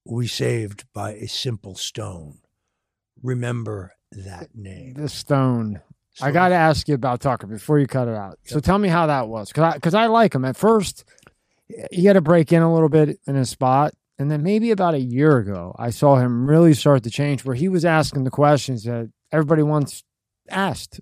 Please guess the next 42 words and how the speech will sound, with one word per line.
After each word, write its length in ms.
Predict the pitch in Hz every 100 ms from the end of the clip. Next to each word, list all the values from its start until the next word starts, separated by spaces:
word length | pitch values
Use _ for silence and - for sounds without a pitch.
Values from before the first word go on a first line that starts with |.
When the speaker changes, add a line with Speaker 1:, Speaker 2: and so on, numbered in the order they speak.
| _
Speaker 2:
that 140 | 139 123
the 100 | 143
others 260 | 147 131
don't. 280 | 185 202 123
Speaker 1:
Well, 180 | - 160
Tucker, 340 | 156 190 - 160
of 60 |
course, 220 | - 147
has 80 | 127
been 160 | 120 117
a 60 |
friend 240 | 104 139 143
of 60 |
mine 180 | 117 110
for 140 | 107 113
thirty 260 | 123 113
years. 340 | 110 101 98 -
Speaker 2:
I 160 | 120 123
didn't 160 | 107
know 140 | 113 117
that. 180 | 104 -
Wow. 160 | 113
Speaker 1:
Tucker 160 | 120 120
and, 360 | 120 120 117 -
and 220 | 123 123
his 100 | 120
brother, 320 | 104 117 110
Buckley 380 | 104 101 - 110
Carlson, 560 | - 98 101 - 104 101
great 300 | - 120 117
guys, 440 | 98 87 92 95 - _ _ _ _ _
great 240 | - 90 -
people. 480 | 113 104 92 101 _ _ _ _ _ _
Uh, 400 | 120 117 113 110 -
and, 420 | - 123 120 120 117
uh, 100 | 117
he's 200 | 104 156 160
a 20 |
cynic. 560 | - 147 135 - - - _ _ _ _
He 100 | 151
gets 380 | 135 127 123 -
it. 220 | 127 117